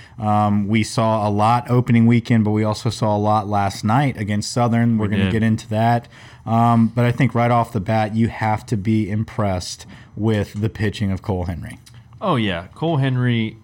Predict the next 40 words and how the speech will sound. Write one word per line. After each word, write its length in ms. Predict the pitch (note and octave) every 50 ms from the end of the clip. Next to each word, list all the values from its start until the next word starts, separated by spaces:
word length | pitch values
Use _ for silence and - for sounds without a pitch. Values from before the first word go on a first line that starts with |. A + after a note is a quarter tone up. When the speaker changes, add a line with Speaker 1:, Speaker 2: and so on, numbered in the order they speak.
| - - -
Speaker 2:
I 180 | B2+ D#3 A#3 A#3+
forgot 600 | - A3 - - F#2 G#2 G#2 G#2+ G2+ F#2+ - -
how 220 | - A2 G2 F#2
dominant 600 | E2+ D#2 F#2+ F2+ F2 F2 F2+ F2 E2+ E2+ E2 - -
of 120 | E2+ D#2
a 60 | D#2+
pitcher 400 | - - - F#2 - - F2+ F2
he 100 | F2 E2+
was. 380 | D#2+ E2 E2+ D#2+ D#2+ D#2+ D#2 -
Speaker 1:
Mm-hmm. 240 | A#2+ G#2 F#2 F#2 G2+ G2 G2 - - - - -
Speaker 2:
Uh, 300 | G2+ G2+ G2 G2 F#2+ F#2+
and 160 | F#2+ G2+ G2+
when 100 | G#2+ G#2+
I 80 | G#2+ G#2+
was 100 | G#2 A2+
able 120 | D3+ D#3 C#3
to 60 | A#2
watch 340 | G#2 G#2 G#2+ A2 A2 - -
him 280 | A2+ G2+ F#2+ F#2 F2+ F#2 - -
on 120 | G2 F#2 F2+
Friday 320 | - - G2 G2+ G2 F#2 F2
night, 380 | F2 F#2 F#2+ F#2 F2 E2+ - - - -
he 280 | - - - D#3+ F#3
was, 400 | F#3+ D3 G2+ F2+ D#2 - - - - - - - - - _
he 120 | G2+ A2 B2
looked 300 | C3 E3+ F#3 F3+ - -
like 220 | A2+ B2 A#2 G#2+ F#2+
he 120 | A#2+ A#2+
was 140 | A#2 A#2 G2+
himself 480 | A2 G2+ - - B2 A#2 A#2 G2+ -
later 300 | G#2+ G#2+ A2 A2+ A2 A2
on, 260 | A2 A2 A2 - G#2 G2+
le-, 160 | A2+ - - - - - - -
like 160 | A2 A2+ A2
he 60 | A#2 A2+
was 220 | A2 A2+ G#2 F2+
le-, 200 | G#2 G#2 G2+ - -
late 320 | G#2+ A2+ C3 C3+ C3+ A#2+
last 340 | A2+ A2+ A2+ G2+ - - -
season, 480 | - A#2+ A2+ G#2 F2 F2 D#2 D2+ D#2+